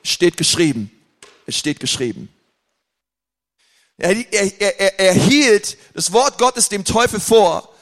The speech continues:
und hat zu ihm gesagt, „Hey Teufel, weißt du was? Mein Vater im Himmel spricht eine andere Wahrheit.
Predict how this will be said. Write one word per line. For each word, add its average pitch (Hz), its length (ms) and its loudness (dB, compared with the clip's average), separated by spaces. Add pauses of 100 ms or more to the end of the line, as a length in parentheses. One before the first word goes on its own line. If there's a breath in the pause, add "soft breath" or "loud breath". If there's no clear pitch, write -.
(160 soft breath)
und 185 80 -4
hat 208 100 -4
zu - 80 -6
ihm 208 100 -10
gesagt, 196 360 -4
„Hey 220 160 0
Teufel, 226 340 -2
weißt 220 240 2
du 220 60 -4
was? 247 420 -2 (400)
Mein 175 160 -4
Vater 220 300 -2
im 196 80 0
Himmel 185 420 0 (1300)
spricht - 420 0
eine 190 200 2
andere 180 280 -4
Wahrheit. 160 540 -2